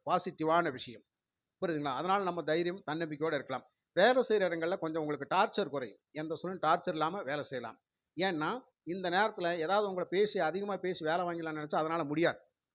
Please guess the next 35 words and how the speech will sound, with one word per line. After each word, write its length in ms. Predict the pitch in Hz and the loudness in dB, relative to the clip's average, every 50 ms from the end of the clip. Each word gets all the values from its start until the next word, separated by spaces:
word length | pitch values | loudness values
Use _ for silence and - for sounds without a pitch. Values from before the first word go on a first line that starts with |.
| _ _ _ - | _ _ _ -4
அது 140 | 156 156 | -2 -2
அவங்க 220 | 151 151 165 175 190 | -2 -2 -2 -2 -2
தான் 180 | 190 180 151 | -2 -2 -2
தோத்து 200 | 156 170 156 165 131 | -4 -4 -4 -4 -8
போகும். 240 | 117 110 90 - _ _ _ _ | -8 -14 -16 -16 _ _ _ _
அந்த 140 | 147 156 170 | -4 -4 0
மாதிரியான 260 | 165 165 160 165 160 156 | 0 2 2 2 0 0
ஒரு 100 | 147 147 | -2 -2
அமைப்பு 200 | 165 180 170 156 | -2 -4 -2 -2
இருக்கும். 240 | 143 127 - - - _ | -4 -4 -6 -10 -10 _
அப்ப 160 | 143 147 185 | -6 -6 -4
மென்டல் 380 | 160 156 165 190 196 226 214 196 | -2 -2 -4 0 -2 -2 0 2
டார்ச்சர் 340 | 202 180 175 - 190 165 160 | 2 2 2 2 0 0 2
இல்லாம 240 | 160 160 170 175 160 | 2 2 2 2 -2
நீங்க 200 | 156 151 151 165 233 247 - _ _ _ _ | -4 0 0 0 0 0 -2 _ _ _ _
இந்த 160 | _ 151 160 151 | _ -8 -6 -4
மாசம் 280 | 151 160 170 160 175 156 | -2 -2 -2 -2 0 -2
வேலை 180 | 151 160 160 | -2 -2 -2
செஞ்சுட்டு 340 | - - 139 135 147 147 139 | -4 -6 -10 -10 -6 -4 -4
வருவீங்க. 280 | 131 131 123 120 131 170 175 - _ _ _ _ _ | -4 -4 -4 -4 -6 -6 -6 -8 _ _ _ _ _
ஏற்கனவே 400 | 156 196 214 - 214 208 226 226 | 2 2 2 2 0 -2 0 0
வேலை 220 | 180 180 196 202 180 - | 2 2 2 0 -2 -4
செஞ்சு 200 | 185 175 180 196 | -6 -4 -2 0
வேலையை 260 | 170 170 185 185 170 | 2 2 2 2 0
விட்டுட்டு 300 | 160 160 196 190 185 175 | -2 -4 -10 -8 -6 -4
வந்தவங்களுக்கு 360 | 165 160 156 156 190 202 165 | -4 -4 -4 -4 -4 -2 -2
மறுபடியும் 300 | 151 156 175 180 190 180 160 | -2 0 0 0 0 0 0
ஒரு 40 | |
நல்ல 220 | 143 139 151 170 160 | -2 -2 -2 -2 0
வேலை 220 | 151 156 160 165 | 0 0 0 0
வாய்ப்பு 240 | 156 151 139 143 143 | 0 -2 -2 -4 -6
அப்படிங்கிறது 320 | 135 - 131 147 160 139 | -6 -6 -8 -8 -8 -8
நிச்சயமா 240 | - - 170 170 165 | -6 -4 -4 -2 -2
இருக்கும். 300 | 139 120 - - 151 202 - _ _ _ _ _ _ _ | -4 -6 -6 -8 -10 -10 -10 _ _ _ _ _ _ _
ஆ, 80 | 170 | 0